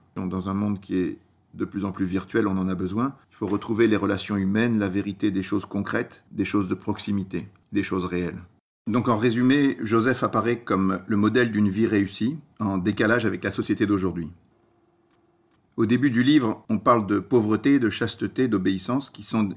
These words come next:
l'inverse des valeurs du monde. Saint Augustin disait que deux amours ont créé deux cités, et c'est un refrain qui revient souvent dans l'Évangile. « Ne savez-vous pas que l'amour pour le monde rend ennemi de Dieu ?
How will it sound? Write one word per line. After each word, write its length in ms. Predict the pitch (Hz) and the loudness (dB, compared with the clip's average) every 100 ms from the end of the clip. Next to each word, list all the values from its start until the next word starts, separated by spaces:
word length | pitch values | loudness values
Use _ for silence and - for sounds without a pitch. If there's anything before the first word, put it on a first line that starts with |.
| - _ _ | -12 _ _
l'inverse 460 | 107 123 123 131 101 | 2 4 4 2 0
des 80 | 98 | 0
valeurs 260 | 101 101 | 2 0
du 100 | 95 | 0
monde. 280 | 101 92 87 - _ _ _ _ _ _ _ - | -2 -4 -6 -12 _ _ _ _ _ _ _ -16
Saint 220 | - 113 107 | -6 -2 0
Augustin 340 | 104 104 127 | 0 0 0
disait 340 | 113 101 117 113 | 0 2 0 0
que 140 | - | -4
deux 460 | 98 - 92 123 117 | -4 -4 2 2 4
amours 260 | 117 131 123 _ 110 | 4 2 0 _ -4
ont 100 | 104 | -4
créé 320 | - 104 104 | 0 0 2
deux 180 | 98 120 | 2 2
cités, 500 | - 107 110 139 175 _ - | 0 -2 -2 -2 -4 _ -6
et 80 | |
c'est 200 | 104 127 | -2 0
un 80 | 110 | 2
refrain 420 | 104 107 - 123 | 2 0 0 -4
qui 180 | 123 - | -4 -4
revient 280 | 104 95 110 | -2 0 0
souvent 260 | - 107 107 | 0 0 2
dans 100 | 98 | 2
l'Évangile. « 560 | 92 95 90 98 - - _ _ _ _ _ - | 0 -2 -4 -6 -8 -12 _ _ _ _ _ -4
Ne 100 | 113 | 0
savez-vous 380 | 135 127 120 123 | 4 4 4 2
pas 180 | 147 147 | 2 2
que 120 | 120 | 2
l'amour 360 | 107 120 123 | 2 2 0
pour 160 | - 101 | -2 0
le 80 | 107 | 2
monde 240 | 120 120 | 2 0
rend 180 | 101 107 | -2 -2
ennemi 300 | 110 113 113 | 0 0 2
de 100 | 104 | 2
Dieu ? 380 | 92 107 123 | 2 2 2